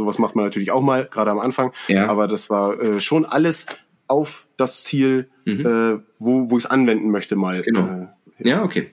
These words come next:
Speaker 2: Okay.
Speaker 1: ausgerichtet. Oh, was ich dazu sagen muss, was für Pfullendorf mehr oder weniger typisch ist, es ist jetzt, glaub ich, auch nicht mehr so, aber damals war's noch so, du musstest vor jedem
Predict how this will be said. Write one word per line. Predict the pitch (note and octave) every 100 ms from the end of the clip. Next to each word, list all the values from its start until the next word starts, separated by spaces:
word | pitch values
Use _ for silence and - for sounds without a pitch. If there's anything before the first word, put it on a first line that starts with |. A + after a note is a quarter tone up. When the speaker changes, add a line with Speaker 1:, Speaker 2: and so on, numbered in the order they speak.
| _
Speaker 2:
Okay. | - D3
Speaker 1:
ausgerichtet. | - - - A3
Oh, | D#3+
was | A#3
ich | -
dazu | - C#3
sagen | C3 C3
muss, | C#3 - - - -
was | A2 - F2+
für | -
Pfullendorf | A#2 D#3 D#3+ D3 C#3+ C#3+ - _
mehr | G#2 A2+ C3
oder | A2+
weniger | C3 C#3 C3+
typisch | E3 D#3+ C#3+
ist, | C#3+ - _
es | G#2 -
ist | A2
jetzt, | G#2+ A#2 -
glaub | G2+
ich, | G2
auch | - C#3
nicht | A2+ -
mehr |
so, | F#2+ G#2
aber | G#2 G#2
damals | A2+ B2 B2
war's | A#2+
noch | A2+
so, | A#2+
du | A2+
musstest | B2+ B2+ -
vor | A2+
jedem | G#2+ C3+ D3+ D3 D3